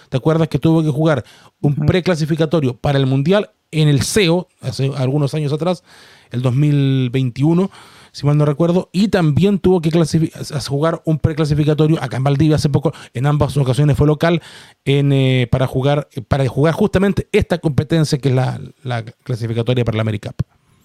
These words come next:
Speaker 2: De los dieciséis equipos que juegan estas clasificatorias, solamente cuatro quedan fuera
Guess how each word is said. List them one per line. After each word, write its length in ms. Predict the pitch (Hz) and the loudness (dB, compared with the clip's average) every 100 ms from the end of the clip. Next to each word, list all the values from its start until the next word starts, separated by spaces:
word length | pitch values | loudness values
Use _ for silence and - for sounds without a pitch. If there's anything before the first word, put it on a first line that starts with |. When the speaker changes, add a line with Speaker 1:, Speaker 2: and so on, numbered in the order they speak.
| _ _ - - _ | _ _ -20 -20 _
Speaker 2:
De 140 | 143 151 | 8 10
los 120 | 147 | 10
dieciséis 720 | 147 151 147 208 220 214 202 | 8 6 8 8 8 4 2
equipos 360 | 170 160 185 180 | 0 2 2 2
que 380 | - 170 160 156 | 4 8 10 8
juegan 400 | - 175 175 160 | 6 6 6 4
estas 220 | 170 175 | 2 4
clasificatorias, 760 | 165 - 160 165 208 226 220 - _ _ | 4 4 2 4 4 4 2 -10 _ _
solamente 520 | - 160 160 170 165 | -2 2 4 4 0
cuatro 320 | 160 180 175 160 | 4 6 6 4
quedan 280 | 160 156 | 6 6
fuera 380 | - 160 156 143 | 4 4 4 2